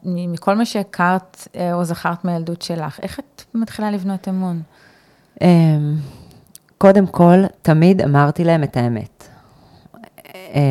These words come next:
Speaker 2: יש להם רדאר טוב מאוד, אם אתה מחרטט, אפילו קצת. הם לא בהכרח יגידו לך,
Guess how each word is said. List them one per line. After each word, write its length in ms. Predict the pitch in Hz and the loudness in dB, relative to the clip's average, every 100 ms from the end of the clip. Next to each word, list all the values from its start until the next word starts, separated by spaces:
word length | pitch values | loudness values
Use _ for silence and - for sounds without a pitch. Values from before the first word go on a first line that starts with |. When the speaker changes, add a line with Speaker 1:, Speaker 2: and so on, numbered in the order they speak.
| 131 135 | 2 4
Speaker 2:
יש 200 | 175 - | 4 4
להם 200 | 202 147 | 2 2
רדאר 400 | 131 131 151 160 160 _ | 0 4 6 6 2 _
טוב 280 | - 156 135 | -2 -2 -2
מאוד, 480 | 127 120 139 170 196 247 _ _ _ _ _ - | -4 -2 2 4 4 0 _ _ _ _ _ -4
אם 120 | 147 | -2
אתה 580 | 135 - 127 120 117 120 120 - - | 0 -2 -2 0 -2 -4 -6 -10 -10
מחרטט, 640 | 151 - 156 - 175 _ - _ _ - | -10 -8 -12 -10 -12 _ -20 _ _ -12
אפילו 320 | 156 185 190 | -6 -2 -2
קצת. 440 | - - 117 - - _ _ _ _ _ _ _ _ - | -2 -6 -6 -6 -20 _ _ _ _ _ _ _ _ 0
הם 260 | 151 160 | 2 6
לא 140 | 170 190 | 8 8
בהכרח 400 | 185 156 156 - | 6 4 -2 -2
יגידו 280 | 127 170 220 | 0 4 4
לך, 260 | 226 - | 4 0